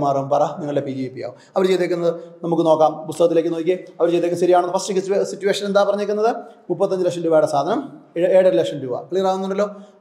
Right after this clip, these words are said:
അല്ലേ മക്കളെ? Difference ആ ഇരുപത്തേഴ് ലക്ഷത്തി അമ്പതിനായിരം എന്തായി മാറുക എന്ന് പറഞ്ഞേ? നിങ്ങളുടെ terminal, ഇതല്ലേ നമ്മൾ പറഞ്ഞത്? terminal depreciation ആയി മാറുന്നു. അടുത്ത എന്താ പറഞ്ഞേക്കുന്നത്? മുപ്പത്തഞ്ച് ലക്ഷം രൂപ വിലയുള്ള സാധനം, പറ മക്കളെ, മുപ്പത് ലക്ഷം രൂപയ്ക്ക് നഷ്ടമായി പോയി. എത്ര രൂപ വിലയുള്ള നഷ്ടം? അഞ്ച് ലക്ഷം രൂപ.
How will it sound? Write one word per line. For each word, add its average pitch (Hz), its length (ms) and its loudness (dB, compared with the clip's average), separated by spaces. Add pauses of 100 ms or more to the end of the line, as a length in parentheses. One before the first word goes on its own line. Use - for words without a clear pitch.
അല്ലേ 220 180 4
മക്കളെ? 220 200 6 (240)
Difference 202 320 2
ആ - 100 4
ഇരുപത്തേഴ് 196 340 0 (100)
ലക്ഷത്തി 190 280 -4
അമ്പതിനായിരം 196 440 0
എന്തായി 202 220 2
മാറുക 202 200 4
എന്ന് 208 140 2
പറഞ്ഞേ? 247 160 -4 (300)
നിങ്ങളുടെ 202 260 0 (300)
terminal, 190 300 2
ഇതല്ലേ 240 280 0
നമ്മൾ 226 300 -6
പറഞ്ഞത്? 202 240 0 (220)
terminal 175 240 -2
depreciation 156 460 -10
ആയി 131 120 -10
മാറുന്നു. 117 220 -12 (160)
അടുത്ത 170 220 2
എന്താ 196 140 6
പറഞ്ഞേക്കുന്നത്? 202 380 2 (440)
മുപ്പത്തഞ്ച് 196 320 0
ലക്ഷം 190 160 -2
രൂപ 196 140 8
വിലയുള്ള 196 280 4
സാധനം, 220 220 0 (880)
പറ 190 140 4
മക്കളെ, 190 240 4
മുപ്പത് 202 240 4 (120)
ലക്ഷം 160 220 -2
രൂപയ്ക്ക് 151 220 -2 (140)
നഷ്ടമായി 156 380 0
പോയി. 123 140 -6
എത്ര - 140 -6
രൂപ 208 100 6
വിലയുള്ള 202 220 2
നഷ്ടം? 254 180 0 (120)
അഞ്ച് 175 180 -2
ലക്ഷം 165 220 -4
രൂപ. 135 80 2